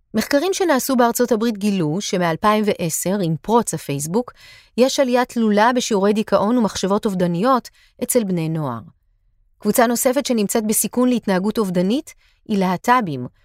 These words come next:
ובתוכם יש שיעורים גבוהים במיוחד אצל טרנסג'נדרים, וגם בקרב ביסקסואלים, שזה יותר מפתיע.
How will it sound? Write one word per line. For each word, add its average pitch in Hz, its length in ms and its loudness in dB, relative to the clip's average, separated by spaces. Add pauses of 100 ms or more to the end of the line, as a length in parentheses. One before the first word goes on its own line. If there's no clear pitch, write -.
(180)
ובתוכם 202 400 0
יש 226 140 -4
שיעורים 208 280 0
גבוהים 208 420 0
במיוחד 190 480 0
אצל 190 240 -2
טרנסג'נדרים, 190 960 -2 (400)
וגם 247 460 4
בקרב 214 420 0
ביסקסואלים, 190 960 -2
שזה 156 300 -8
יותר 190 400 0
מפתיע. 135 440 -6